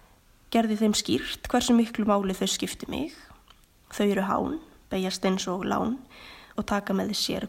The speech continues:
hvorugkyns endingar. Þá virtist sem ekki öll þeirra væru tilbúin til þess að virða mikilvægi þeirra hjá mér. Við höfum öll mismunandi hugmyndir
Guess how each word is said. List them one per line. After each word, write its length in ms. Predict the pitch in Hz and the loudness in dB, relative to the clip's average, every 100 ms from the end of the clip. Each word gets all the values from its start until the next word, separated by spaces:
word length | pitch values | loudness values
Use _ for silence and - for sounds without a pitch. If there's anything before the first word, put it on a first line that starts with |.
| - | -6
hvorugkyns 480 | - 214 - 190 - | -6 -4 -6 -6 -6
endingar. 400 | - 226 - - - - - - - - - - - | -8 -8 -10 -12 -14 -20 -20 -20 -20 -20 -20 -20 -2
Þá 80 | 269 262 | 0 0
virtist 560 | 294 - 294 277 - | -2 -4 -2 0 0
sem 120 | 294 277 | 0 0
ekki 360 | 262 - - - | -2 -4 -2 -2
öll 160 | 262 - | -2 -2
þeirra 240 | 240 247 240 | 0 0 0
væru 240 | 254 262 | 0 0
tilbúin 500 | 226 196 - 196 196 - | 0 0 0 -2 -2 -4
til 120 | 214 | -4
þess 200 | 226 214 | -2 -2
að 120 | 220 | -2
virða 320 | 247 254 208 214 | -2 -2 -2 0
mikilvægi 680 | 240 269 226 202 202 202 196 | 0 -2 -4 -2 -4 -4 -6
þeirra 280 | 196 - 247 - _ _ | -8 -8 -10 -14 _ _
hjá 120 | - 285 | -8 -8
mér. 320 | - - - - _ _ _ - _ _ - - - | -8 -14 -20 -20 _ _ _ -20 _ _ -20 -20 -2
Við 260 | 240 226 220 | 4 4 4
höfum 440 | 240 254 277 269 262 | 2 4 4 4 4
öll 300 | 262 - - | -2 -4 4
mismunandi 680 | 247 262 - 233 208 214 196 | 4 6 4 6 4 2 4
hugmyndir 640 | 226 220 - - - - | 4 4 0 -8 -12 -14